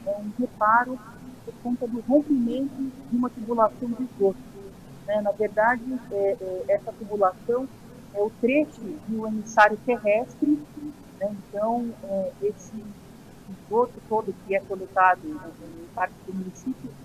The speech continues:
é conduzido para uma estação de pré-tratamento na Vila Gilda, nós a chamamos de E P C Vila Gilda. Esse esgoto passa por um pré-tratamento e vai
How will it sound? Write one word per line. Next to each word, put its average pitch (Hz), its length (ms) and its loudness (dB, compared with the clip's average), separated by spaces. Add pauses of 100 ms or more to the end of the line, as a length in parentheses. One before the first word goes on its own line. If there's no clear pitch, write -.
(240)
é 247 180 2
conduzido 226 840 -2 (380)
para 233 100 4
uma 247 100 4
estação 254 640 6
de 294 80 0
pré-tratamento 214 920 -2
na 226 260 4 (100)
Vila 202 260 2 (180)
Gilda, 247 300 0
nós 196 220 2
a 202 80 -2
chamamos 202 340 -4 (180)
de 214 100 -2
E 247 60 0
P 226 280 -8
C 262 340 -2
Vila 196 220 -2 (200)
Gilda. 233 240 -8 (640)
Esse 285 280 0
esgoto 226 520 0
passa 269 480 6
por 226 220 -8
um 220 80 -4
pré-tratamento 247 920 2 (540)
e 269 120 0 (120)
vai 277 300 8